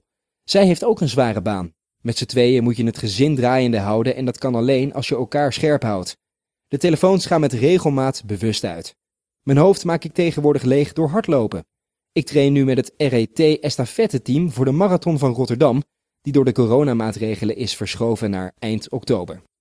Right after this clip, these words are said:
Daarnaast haal ik veel energie uit de groepen die ik één à twee keer per jaar begeleid. We lopen met telkens tien man door de Pyreneeën. Dat is fysiek en mentaal uitdagend. De samenhang tussen het fysieke en mentale is sterk, dat weet ik uit ervaring.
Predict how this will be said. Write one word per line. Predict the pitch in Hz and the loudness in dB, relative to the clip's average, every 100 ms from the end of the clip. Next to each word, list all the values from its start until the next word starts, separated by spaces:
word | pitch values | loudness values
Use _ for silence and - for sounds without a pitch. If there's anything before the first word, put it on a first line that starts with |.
| _ _ _ - | _ _ _ -2
Daarnaast | 156 190 202 - | 2 4 2 0
haal | 180 175 | 0 0
ik | 117 | 0
veel | 101 190 175 | 4 4 4
energie | 170 131 147 175 | 0 0 0 -2
uit | 143 | -2
de | 127 | -2
groepen | - 233 190 123 | -4 -4 0 0
die | 123 | 0
ik | 127 | -2
één | 139 156 | -2 -2
à | 139 | -2
twee | 127 147 135 | -2 -2 -2
keer | 131 113 | -2 -4
per | 113 | -4
jaar | 117 104 | -4 -4
begeleid. | 104 120 143 98 - _ _ _ _ _ | -4 0 0 -2 -8 _ _ _ _ _
We | - 139 | -2 2
lopen | 160 143 | 2 2
met | 127 - | -2 0
telkens | 160 151 131 - - | 0 0 -2 -6 -10
tien | - 240 180 | -2 0 2
man | 175 185 | 2 2
door | 147 | 0
de | 143 | -2
Pyreneeën. | - 151 143 160 143 98 85 _ _ _ - | -2 -2 0 0 0 -2 -6 _ _ _ -4
Dat | 127 | -2
is | 123 | 0
fysiek | - 123 - 175 - _ | 0 0 2 0 -4 _
en | 185 185 165 160 | 0 2 2 2
mentaal | 131 117 - 170 131 | 0 2 2 2 2
uitdagend. | 123 117 156 120 104 90 - _ _ _ _ - | 0 0 0 0 -4 -6 -8 _ _ _ _ -4
De | 135 | 2
samenhang | 139 131 123 135 147 | 2 2 2 0 0
tussen | 135 - 117 | -2 0 -2
het | 107 | -2
fysieke | - 127 185 175 147 | -4 -4 -2 0 0
en | 131 113 | 2 2
mentale | 110 107 180 180 175 | 2 2 0 2 0
is | - 147 | 0 -2
sterk, | - 131 95 - - | 2 0 0 -6 -8
dat | 107 | -2
weet | 117 | 0
ik | 113 107 | 0 -2
uit | 110 | -4
ervaring. | 98 123 110 92 85 | 0 0 0 -4 -8